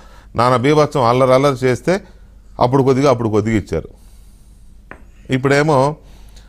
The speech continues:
రైతుల ధాన్యం, రైతులకి ఇన్ని డబ్బులు ఇచ్చామని చెప్పారు. వాళ్ళ ధాన్యం కొని వాళ్ళకి ఇవ్వాల్సిన డబ్బులు ఇచ్చి కూడా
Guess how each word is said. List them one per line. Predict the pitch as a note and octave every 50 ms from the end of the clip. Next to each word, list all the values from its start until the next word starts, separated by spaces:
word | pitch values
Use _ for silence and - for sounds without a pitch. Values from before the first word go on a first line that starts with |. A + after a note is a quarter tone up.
| - - - - - - - - - -
రైతుల | - A#2 C3+ D#3 E3+ D3 F3+ E3+ E3
ధాన్యం, | C#3+ B2 C#3+ D3+ D#3 D3+ D3+ D#3 D#3 D3+ D3 D3 C#3+ C#3 C#3 C3+ C3 B2+ B2 A2+ A2 G#2+
రైతులకి | G#2+ B2 D3 E3 D#3 F3+ F3 F3+ F3+
ఇన్ని | F#3 E3 D3
డబ్బులు | C#3+ C#3+ C#3+ D3+ D#3+
ఇచ్చామని | D3+ - D3+ C#3 C3
చెప్పారు. | A2 G2 F#2 F#2
వాళ్ళ | F#2+ G2+ A#2+ C#3+ D#3+
ధాన్యం | D#3+ D3+ D#3 D#3 E3 F3 F#3 F#3 F3+
కొని | E3+ F3 F3 F3 F#3
వాళ్ళకి | F3+ D3+ D3 D3 D3+ C#3+ C#3
ఇవ్వాల్సిన | C#3 C3 D3 E3 E3 D#3 E3 D#3
డబ్బులు | D#3+ D3+ D3 D3+
ఇచ్చి | C#3+ - D#3
కూడా | C#3+ D#3 E3 E3+ F3 E3 D#3+